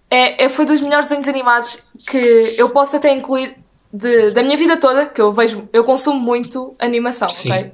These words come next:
Speaker 2: ela
Speaker 1: Consumo
Speaker 2: é
Speaker 1: mesmo.
Speaker 2: a especialista da animação.
Speaker 1: Mesmo, eu consumo mesmo bué. <laughs>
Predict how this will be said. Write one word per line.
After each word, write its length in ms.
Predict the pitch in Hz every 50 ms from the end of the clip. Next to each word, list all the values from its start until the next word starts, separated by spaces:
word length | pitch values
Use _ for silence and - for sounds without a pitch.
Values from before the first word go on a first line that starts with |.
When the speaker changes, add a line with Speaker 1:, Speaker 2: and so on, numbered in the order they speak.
| _ -
Speaker 2:
ela 260 | 143 131 131 131 127 123
Speaker 1:
Consumo 600 | 226 226 - - 240 233 233 233 233 233 226 233 -
Speaker 2:
é 100 | 143 131
Speaker 1:
mesmo. 140 | 127 131 160
Speaker 2:
a 60 | 151
especialista 420 | - - - 151 151 143 - 160
da 80 | 156 151
animação. 520 | 147 151 151 156 151 - - 135 127 127 - _ _ _ _ _ _ _ _ _
Speaker 1:
Mesmo, 360 | 247 254 262 254 240 214 - 196
eu 100 | 233 247
consumo 360 | 269 285 277 - 302 294 277
mesmo 360 | 277 285 294 285 277 277 254
bué. 180 | 214 240 285 403
<laughs> 440 | 330 311 294 277 320 - - -